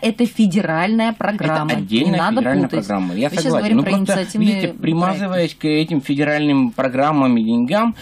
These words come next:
Speaker 2: а, местные проекты называют очень-очень по-разному. Они имеют
Speaker 1: Мгм.
Speaker 2: очень-очень разное
Speaker 1: В
Speaker 2: название.
Speaker 1: общем, в каждом регионе были свои.
Speaker 2: Да, в каждом
Speaker 1: Да.
Speaker 2: регионе и в каждом муниципалитете могли быть свои.
Speaker 1: Мгм.
Speaker 2: Например,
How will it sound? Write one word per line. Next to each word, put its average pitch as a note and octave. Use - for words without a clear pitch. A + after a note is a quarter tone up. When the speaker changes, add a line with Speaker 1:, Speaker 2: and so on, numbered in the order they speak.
Speaker 2:
а, A#2+
местные C3
проекты E3+
называют C#3+
очень-очень D#3
по-разному. G#2
Они A#2+
имеют C#3+
Speaker 1:
Мгм. -
Speaker 2:
очень-очень C#3+
разное A#2
Speaker 1:
В A2
Speaker 2:
название. A2
Speaker 1:
общем, C4+
в -
каждом C4
регионе C4+
были G#3+
свои. C3
Speaker 2:
Да, C3
в -
каждом D#3+
Speaker 1:
Да. E3+
Speaker 2:
регионе G3
и D3+
в -
каждом F3
муниципалитете D3+
могли C#3
быть B2
свои. G#2+
Speaker 1:
Мгм. F#2
Speaker 2:
Например, C3+